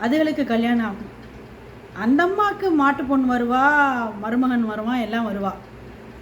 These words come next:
அப்போ அந்த அம்மா படுற பாட்டை இந்த அம்மா இருந்து பார்க்கும்." இதை தான் நான் திருவள்ளுவர் சொல்றாருன்னு புரிஞ்சுக்கிறேன். "பிறர்க்கின்னா முற்பகல் செய்யன்."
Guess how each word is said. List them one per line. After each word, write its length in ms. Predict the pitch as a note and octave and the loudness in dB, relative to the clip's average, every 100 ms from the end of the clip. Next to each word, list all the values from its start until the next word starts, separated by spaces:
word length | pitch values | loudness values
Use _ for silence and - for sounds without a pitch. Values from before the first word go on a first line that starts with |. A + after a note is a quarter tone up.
| - - - - | -18 -18 -18 -4
அப்போ 260 | B3 B3 A#4+ | -2 2 4
அந்த 180 | G#4 F4+ | 4 4
அம்மா 200 | D4 D#4+ D#4+ | 4 2 2
படுற 220 | C4 C4 B3+ | 0 0 -2
பாட்டை 380 | A#3 C#4 C#4 A#3 F#3 C4+ | 0 0 0 -2 -2 -2
இந்த 200 | D#4+ F4 | 0 2
அம்மா 180 | F4+ B4 | 0 0
இருந்து 340 | F#4+ D#4+ F4 D#4 | 0 0 0 -2
பார்க்கும்." 420 | A#3 A3 - - - - - - - - - - - - - - - - - - - - - - | -2 -4 -6 -14 -18 -20 -20 -20 -18 -18 -18 -18 -18 -18 -16 -16 -16 -16 -16 -16 -16 -18 -10 -2
இதை 240 | D4+ F#4 | 0 2
தான் 220 | G4+ A4+ | 4 4
நான் 160 | G4+ D#4+ | 4 0
திருவள்ளுவர் 540 | D#4+ E4 D#4+ D4+ A3+ | 0 0 0 0 -2
சொல்றாருன்னு 460 | A#3+ A3 A3+ A3+ C#4 B3 | -4 -2 -2 -2 -2 -2
புரிஞ்சுக்கிறேன். 440 | A#3 A#3 G3 - - - - - - - - - - - - - - - - - | -2 -2 -6 -12 -16 -18 -18 -18 -20 -18 -18 -20 -18 -18 -18 -16 -16 -16 -16 -2
"பிறர்க்கின்னா 640 | C4+ D4 - F4+ E4 D4+ D#4+ | 2 4 2 0 0 2 2
முற்பகல் 580 | D4 C4 C4 C#4 C4+ - | 2 0 0 0 0 -2
செய்யன்." 300 | G#3 G#3+ G3+ | -6 -6 -8